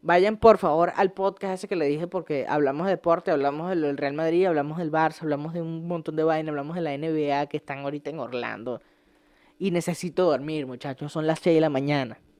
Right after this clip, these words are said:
Oye, ok, necesito dormir, no he dormido. Entonces, espero que hayan disfrutado el episodio del día de hoy, espero que compartan, espero que den like, que escuchen en Apple Podcast. No, en Apple Podcast no, maldita sea.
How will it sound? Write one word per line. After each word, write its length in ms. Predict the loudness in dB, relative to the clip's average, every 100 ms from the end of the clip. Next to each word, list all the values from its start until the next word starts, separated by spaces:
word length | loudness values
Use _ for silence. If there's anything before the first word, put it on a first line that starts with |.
| _ -6
Oye, 220 | -4 -4 -4
ok, 160 | 2 2 2 _
necesito 560 | -6 -6 -8 -16 -6 2
dormir, 460 | 6 8 6 2
no 120 | 2 4
he 60 |
dormido. 420 | 6 6 6 4
Entonces, 300 | 2 0 -4 -6 -16 -20 _ _ _ _ _ -12
espero 300 | -2 2 2
que 100 | 4
hayan 280 | 4 2 0
disfrutado 460 | 0 2 6 8
el 80 | 8
episodio 340 | 6 0 4
del 140 | 4 4
día 180 | 4 6
de 80 |
hoy, 220 | 6 6 4
espero 340 | 2 -2 -2
que 340 | 0 0 -2 -6 -8
compartan, 540 | -6 0 0 0 -4
espero 260 | -4 -2 0
que 80 | 0
den 240 | 0 4
like, 220 | 4 2
que 120 | 0
escuchen 640 | -4 -4 _ -6 -4 -6 -4
en 80 |
Apple 220 | -4 -4 -6
Podcast. 520 | 0 0 0 -12 -8
No, 200 | -4 -2
en 120 | 0
Apple 260 | 4 4 8
Podcast 420 | 8 8 2 2
no, 140 | 0
maldita 340 | 0 -2 -2 -2
sea. 380 | -2 -6 -6